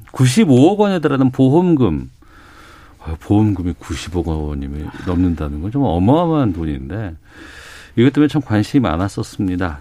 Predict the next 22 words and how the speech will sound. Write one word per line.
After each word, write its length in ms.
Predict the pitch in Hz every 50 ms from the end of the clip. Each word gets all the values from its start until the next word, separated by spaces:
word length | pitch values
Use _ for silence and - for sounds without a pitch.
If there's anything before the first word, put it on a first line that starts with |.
| -
더군다나 460 | - - 104 101 107 107 101 104 113 104
만사간에, 960 | 82 76 85 98 107 117 120 - 175 165 151 139 120 107 101 90 82 78 71 - _ - - - - - - - - - - - - - - - - -
어, 120 | - 107 107 -
교통사고로 580 | - 107 - - 151 156 139 135 117 107 104 98
사망한 480 | - 98 104 117 131 131 120 113 104 95
일이 140 | 87 78 82
있었는데, 720 | 73 69 - - 82 69 65 64 67 64 - 71 80 95 120 127 123 120 120 127 127 - - _ - -
음, 280 | - - - 73 - 92 - - - - - - - - - - -
일 180 | 104 107 104
심도 580 | - - - 85 78 71 65 - 65 64 - - - - - - -
났고 540 | - 107 104 104 - - - - 117 117
이 160 | 110 110 120 123
심에서 380 | - - 135 127 113 95 104 95
또 120 | - -
갈렸어요. 800 | - - - 104 107 123 135 127 127 - 127 92 85 85 95 113 - - - - - - - - - - - -
그러다 240 | 120 123 110 -
대법원에서 800 | - 104 107 131 151 139 127 123 113 107 95 - - 120 101 87 85 -
졸음운전으로 960 | - - 117 120 139 180 214 214 202 190 175 160 147 147 131 120 113 110 101
결론이 560 | 82 92 90 87 92 95 92 90 90 90 90
났다고 500 | 80 78 76 - - 82 76 69 69 69
해서 280 | 69 67 65 - - 71
좀 160 | 67 - 69